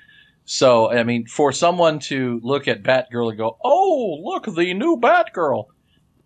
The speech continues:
The whole point of the book is that it's a story now that's supposed to be about Stephanie Brown. And Stephanie Brown wears these funny clothes that she got from another girl after a fist fight.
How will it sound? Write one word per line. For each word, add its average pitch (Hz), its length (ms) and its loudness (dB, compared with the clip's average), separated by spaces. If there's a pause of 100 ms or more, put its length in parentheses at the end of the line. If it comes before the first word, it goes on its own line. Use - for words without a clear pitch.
(300)
The 139 160 2
whole 208 180 2
point 202 300 -2
of 123 60 -6
the 117 60 -6
book - 320 -2
is 104 200 -10
that 107 360 0
it's 139 180 -8
a - 40 -10
story 170 400 0
now 120 480 0
that's 113 160 -6
supposed 120 300 -2
to - 80 -14
be 113 80 -2
about 107 240 -2
Stephanie 107 420 -6
Brown. 98 360 -6 (680)
And 113 100 -6
Stephanie 175 380 0
Brown 139 380 2
wears 113 220 -4
these 110 180 -10
funny 131 260 -2
clothes 107 500 -4
that 101 140 -14
she 104 400 -10
got 110 240 0
from 110 140 -8
another 107 260 -4
girl 98 320 -4
after 92 220 -10
a 95 60 -12
fist - 260 -12
fight. - 220 -10